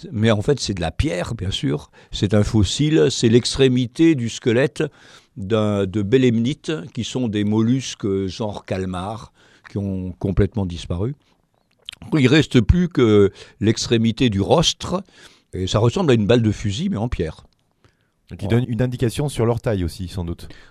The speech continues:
Speaker 1: Ah, c'est petit, ça peut, ça, ça fait, euh, cinq centimètres, trois centimètres.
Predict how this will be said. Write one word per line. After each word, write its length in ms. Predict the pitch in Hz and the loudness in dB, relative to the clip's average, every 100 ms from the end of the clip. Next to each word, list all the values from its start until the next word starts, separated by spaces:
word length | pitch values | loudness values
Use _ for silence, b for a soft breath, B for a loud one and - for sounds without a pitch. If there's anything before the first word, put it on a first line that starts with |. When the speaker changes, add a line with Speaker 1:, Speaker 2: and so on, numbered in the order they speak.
| B | B
Speaker 1:
Ah, 100 | 123 | 4
c'est 160 | 139 131 | 4 2
petit, 400 | 135 113 120 95 | 2 0 -2 -4
ça 240 | - 110 | -4 -4
peut, 180 | 101 101 | -2 -4
ça, 200 | - 104 | 0 -2
ça 260 | - - 101 | -2 -4 -4
fait, 300 | - 107 101 | -2 0 0
euh, 220 | 92 90 | -2 -6
cinq 260 | - 113 98 | -4 -4 -4
centimètres, 800 | 107 - 104 98 98 98 - | -10 -10 -10 -8 -8 -10 -12
trois 220 | 92 107 104 | -10 -6 -6
centimètres. 680 | 107 95 101 85 - - | -6 -8 -8 -8 -12 -16